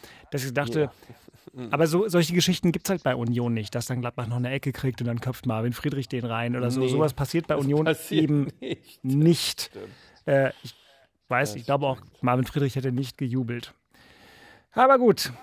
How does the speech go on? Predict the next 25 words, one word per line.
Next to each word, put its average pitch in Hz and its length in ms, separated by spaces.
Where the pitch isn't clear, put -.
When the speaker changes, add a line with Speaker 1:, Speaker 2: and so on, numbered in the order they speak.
Speaker 1:
das 180 180
war 185 160
wieder 185 180
schön 185 200
gewesen, 123 400
Christian. 120 360
Dritter 139 280
Platz. - 600
Ähm, 135 680
Speaker 2:
Ja, 107 80
Speaker 1:
und, 123 220
Speaker 2:
auch - 120
Speaker 1:
äh, - 140
Speaker 2:
viele, 139 180
die 139 140
mitgereist 127 720
sind, 117 200
ja, 113 220
also 120 220
in 110 80
Speaker 1:
Klar. 143 400
Speaker 2:
machen 101 160
wir 85 60
ja 80 40
später. - 420